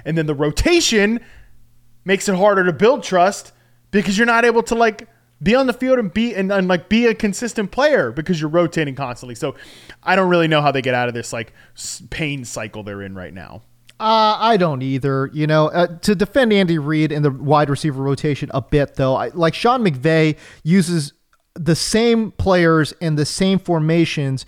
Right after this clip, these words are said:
Speaker 2: and then just runs different plays out of those formations, right? That's how he uses some deception. That's how he creates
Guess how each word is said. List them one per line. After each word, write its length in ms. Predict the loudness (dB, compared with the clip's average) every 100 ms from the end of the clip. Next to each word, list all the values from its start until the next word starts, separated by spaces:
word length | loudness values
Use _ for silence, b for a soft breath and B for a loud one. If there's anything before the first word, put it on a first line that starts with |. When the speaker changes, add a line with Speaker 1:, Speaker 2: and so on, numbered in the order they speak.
| b b 0
Speaker 2:
and 160 | 2
then 80 | 2
just 240 | 2 0 -2
runs 420 | 0 2 2 2
different 320 | 0 -2 -6
plays 440 | -2 2 2 0 -2
out 120 | -2
of 100 | -2
those 200 | -2 -4
formations, 760 | -6 -6 -2 -2 -2 -8 -12 -8
right? 240 | -6 -6 -2
That's 240 | 0 2
how 220 | 2 2
he 80 | 2
uses 420 | 2 0 0 -4
some 220 | -4 -4 -2
deception. 640 | -6 -6 -8 -8 -12 -8
That's 180 | -6 -2
how 120 | -2
he 60 | -2
creates 540 | -4 -4 -2 -4 -6